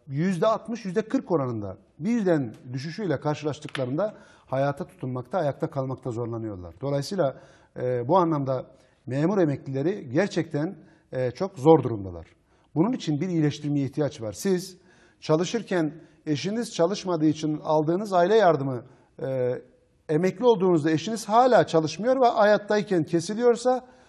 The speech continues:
burada, e, çok kabul edilebilecek bir durum yok.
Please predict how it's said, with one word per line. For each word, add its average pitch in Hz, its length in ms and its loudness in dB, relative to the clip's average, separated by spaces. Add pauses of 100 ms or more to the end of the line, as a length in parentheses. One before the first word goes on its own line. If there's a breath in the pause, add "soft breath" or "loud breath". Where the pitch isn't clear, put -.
(200 soft breath)
burada, 214 480 2 (200)
e, 139 300 -6 (480 soft breath)
çok - 220 -4
kabul 165 200 6
edilebilecek 170 560 2
bir 143 120 -2
durum 151 200 2
yok. 127 160 -4